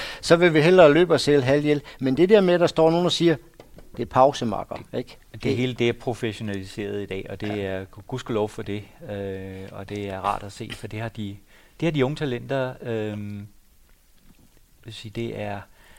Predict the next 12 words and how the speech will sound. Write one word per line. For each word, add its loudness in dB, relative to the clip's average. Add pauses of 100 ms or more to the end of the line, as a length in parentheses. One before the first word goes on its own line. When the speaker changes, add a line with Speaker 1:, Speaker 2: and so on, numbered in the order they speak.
(1000)
Speaker 2:
altså, -16
det -8
er -8
godt -8
for -12
dem, -8
og -8
jeg 0
under -4
dem -14
det, -12 (360)
Speaker 1:
Mm. -18